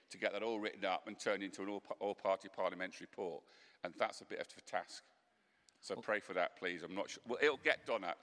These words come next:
Speaker 1: but it'll get done by the skin of my teeth.
Speaker 2: Yeah, well, that's good. We're gonna have a chance at the end of the service to pray for all of the things that, um, our interviewees have shared. But for now, Trevor's just gonna come and pray for the work of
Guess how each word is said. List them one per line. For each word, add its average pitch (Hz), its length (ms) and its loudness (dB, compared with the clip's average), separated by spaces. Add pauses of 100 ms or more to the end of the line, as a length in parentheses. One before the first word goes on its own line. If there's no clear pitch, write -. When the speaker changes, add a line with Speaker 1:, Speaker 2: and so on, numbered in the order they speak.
Speaker 1:
but 82 180 -2 (160)
it'll 95 180 -2
get 92 220 0
done 92 220 -4
by 82 80 0
the 80 80 -8
skin - 200 -6
of 85 60 -8
my 82 60 -12
teeth. 78 260 -10 (340)
Speaker 2:
Yeah, 101 100 -8 (140)
well, 123 80 2
that's 127 200 6
good. 117 240 2 (400)
We're 135 180 10
gonna 143 120 4
have 151 100 6
a 135 60 4
chance 139 360 6
at 127 60 0
the 127 80 6
end 123 120 6
of 117 60 2
the 113 60 2
service 110 320 6
to - 60 -8
pray 113 260 6
for 113 140 -4
all 117 180 4
of 107 60 6
the 104 60 -2
things 104 400 -2
that, 98 280 0
um, 98 320 -2
our 95 320 0 (300)
interviewees 101 460 0
have 101 80 -6
shared. 95 320 0
But - 100 -8
for - 140 -6
now, 107 340 2
Trevor's 101 400 -2
just - 160 -8
gonna 104 140 -8
come 104 160 -8
and 98 100 -12
pray 104 300 -2
for 98 160 -12
the 101 80 -2
work 95 300 2
of 101 120 -4